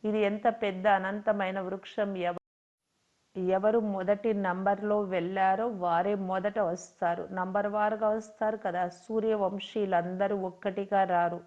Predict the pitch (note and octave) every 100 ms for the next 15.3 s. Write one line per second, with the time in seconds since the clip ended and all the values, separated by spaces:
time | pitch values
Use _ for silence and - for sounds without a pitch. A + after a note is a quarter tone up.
0 | _ F#3 F3+ F#3+ G3 F3 F#3 - G#3 G3
1 | G3+ F3 F3 E3+ E3+ F#3 F#3 F#3 - E3+
2 | E3+ E3+ E3 D#3 E3+ - _ _ _ _
3 | _ _ _ _ _ _ _ F#3 F#3 F#3+
4 | G3 G#3 G#3 G#3+ G#3+ G3+ E3 F3+ G3 F3
5 | F#3+ F#3 - G3 G3 F#3+ G3 G3+ F3 E3+
6 | - - F3 - - _ _ _ _ _
7 | _ _ _ _ _ _ _ _ _ _
8 | G#3+ G3 G#3 A3+ A3 A3 A3 A3 G3+ G3
9 | G#3 G#3 F#3+ F#3 G#3+ A3 A3 G#3+ G#3 F#3
10 | F#3+ G3 G3 - - F#3+ F#3+ F3+ F#3+ G3
11 | G3+ - A3 F#3 F#3 F#3+ G3 G#3+ - G#3
12 | G#3 G3+ A3 F3 E3+ F3 G3 G3 F3 F#3
13 | F#3+ F#3+ F#3 F#3 - G#3 G3 F3+ F#3 F#3+
14 | F#3+ F3 F3 F3+ E3+ F3+ G3 F3 F3 E3+
15 | E3 E3